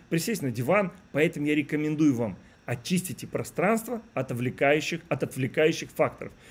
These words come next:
Уберите лишние гаджеты, выключите телевизор. Виртуально освободите пространство,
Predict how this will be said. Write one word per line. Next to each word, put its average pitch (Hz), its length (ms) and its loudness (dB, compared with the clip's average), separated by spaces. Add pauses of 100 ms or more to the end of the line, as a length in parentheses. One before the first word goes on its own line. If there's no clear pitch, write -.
(140)
Уберите 233 400 2
лишние 160 360 -2
гаджеты, 139 540 4 (180)
выключите 170 480 -2
телевизор. 135 640 0 (340)
Виртуально 175 680 4
освободите 139 640 -2
пространство, 131 880 -4